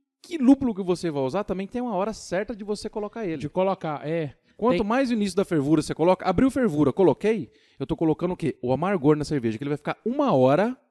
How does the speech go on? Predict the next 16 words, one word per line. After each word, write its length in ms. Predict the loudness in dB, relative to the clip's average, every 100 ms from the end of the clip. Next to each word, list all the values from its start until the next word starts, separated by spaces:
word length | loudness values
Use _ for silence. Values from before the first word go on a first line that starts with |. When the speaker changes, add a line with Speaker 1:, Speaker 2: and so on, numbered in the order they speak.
| _ _ _ _ _
Speaker 2:
Sim, 400 | _ -8 -8 -8 0
Speaker 1:
fervendo. 420 | 2 4 2 -2
Speaker 2:
sim. 220 | -6 -10 -6
Speaker 1:
Então 160 | 0
ele 80 | 2
vai 140 | 2 -2
soltar 460 | -2 -2 -2 -6
todas 240 | -4 -4 -4
as 20 |
propriedades 540 | -6 -4 -2 -4 -6
dele. 280 | -8 -8 -8
No 180 | -2 0
meio 300 | 2 4 4
ali, 100 | 4
trinta 260 | 0 -4 -4
minutos, 500 | 0 2 2 -4